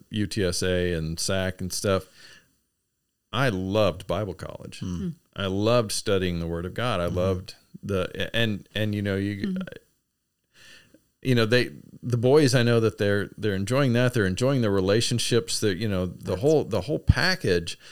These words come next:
Speaker 1: Um, but I think that when we allow the Word of God to be alive the way that it is, and, and,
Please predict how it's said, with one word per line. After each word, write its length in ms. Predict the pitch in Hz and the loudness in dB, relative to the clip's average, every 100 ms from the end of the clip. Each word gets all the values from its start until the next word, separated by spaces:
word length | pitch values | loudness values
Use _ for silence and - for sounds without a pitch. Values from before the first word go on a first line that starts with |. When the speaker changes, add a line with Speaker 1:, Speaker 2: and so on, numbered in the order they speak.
| - - _ - | -20 -20 _ -4
Speaker 1:
Um, 560 | 117 104 101 98 92 - _ _ _ _ | 0 0 0 -2 -6 -10 _ _ _ _
but 260 | 123 123 139 | -2 2 4
I 120 | 131 | 2
think 380 | - 165 190 - | 2 0 0 0
that 180 | 117 - - | 0 -2 -6
when 340 | 110 120 117 | 0 2 2
we 120 | 107 | 2
allow 440 | 98 90 90 104 127 | 0 0 -2 -2 -2
the 100 | 95 | 0
Word 220 | 95 104 | 0 -2
of 100 | 85 | -2
God 360 | 95 92 110 98 | -4 -4 -4 -4
to 120 | - | -6
be 520 | 92 95 90 87 85 82 - 101 _ _ _ - | -6 -4 -4 -4 -6 -8 -16 -20 _ _ _ -6
alive 720 | 90 87 92 127 110 92 92 | -4 -2 -2 0 0 0 -2
the 80 | 85 | -4
way 240 | 87 98 | 0 0
that 160 | 90 85 | 0 -4
it 120 | 82 | -4
is, 360 | 113 131 95 95 | 0 0 0 -2
and, 260 | 87 82 - | -4 -6 -6
and, 320 | 90 85 | -4 -4